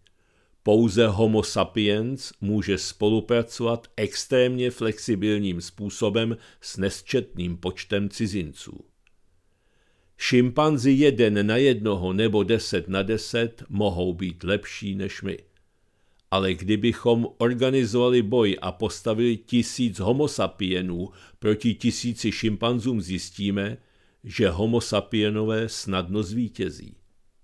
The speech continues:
Proč? Protože tisíc šimpanzů nikdy nemůže efektivně spolupracovat. Harari uvádí příklad. Dejte sto tisíc šimpanzů na Wall Street nebo na stádium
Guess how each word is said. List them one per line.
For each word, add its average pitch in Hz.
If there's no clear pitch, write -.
Proč? 87
Protože 120
tisíc 131
šimpanzů 127
nikdy 120
nemůže 123
efektivně 113
spolupracovat. -
Harari 113
uvádí 127
příklad. -
Dejte 107
sto -
tisíc 139
šimpanzů 123
na 113
Wall 101
Street 110
nebo 107
na 104
stádium 104